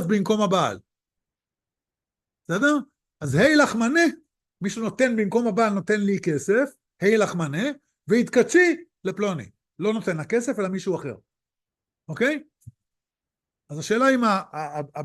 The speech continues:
ה-, הבן אדם נותן במקומי כסף או מקבל במקומי כסף. בסדר? זה ההבדל. מקודשת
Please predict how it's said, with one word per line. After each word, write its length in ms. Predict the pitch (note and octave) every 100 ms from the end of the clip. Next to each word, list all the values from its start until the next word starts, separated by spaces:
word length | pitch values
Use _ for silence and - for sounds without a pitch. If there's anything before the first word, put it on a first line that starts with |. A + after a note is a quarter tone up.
| -
ה-, 240 | C#3 D3+ D#3+
הבן 200 | D3 D#3
אדם 380 | D#3 A#3+ A3 G3+ - -
נותן 580 | F3+ F#3+ - A#3+ C#4 B3
במקומי 500 | B3+ B3 B3 B3+ B3+
כסף 360 | C4 C4 C4+ A#3+
או 80 |
מקבל 420 | A3 - F#3 G#3 F3+
במקומי 440 | E3 - C3+ A#2+
כסף. 400 | A#2 G#2+ G#2 - _ _ -
בסדר? 180 | E3 D3+
זה 200 | E3 D#3
ההבדל. 1120 | C#3 A#2+ _ _ _ _ - G#2+ A2+ F#3+ A#3 - _ -
מקודשת 420 | E3 A3 C4+ C#4